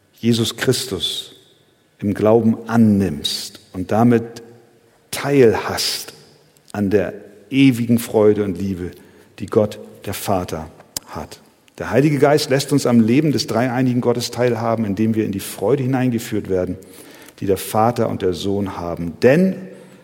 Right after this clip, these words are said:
die Liebe Gottes ist ausgegossen in unsere Herzen durch den Heiligen Geist, der uns gegeben worden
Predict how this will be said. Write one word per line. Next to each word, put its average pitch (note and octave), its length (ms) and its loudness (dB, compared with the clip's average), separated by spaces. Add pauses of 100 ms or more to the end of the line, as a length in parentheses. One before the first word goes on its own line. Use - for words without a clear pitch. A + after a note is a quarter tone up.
(140)
die F#2 160 -6
Liebe D#3+ 580 4
Gottes C3+ 720 0 (420)
ist - 480 2 (520)
ausgegossen A#2 1000 0 (760)
in C#3+ 220 6
unsere D#3 300 4
Herzen G#2 560 -2 (760)
durch C3+ 300 4
den C3 220 0
Heiligen A#2 380 0
Geist, F#2 520 -2 (640)
der G#2+ 260 4
uns G#2 480 -2 (420)
gegeben F#2+ 760 -4 (160)
worden E2+ 460 -4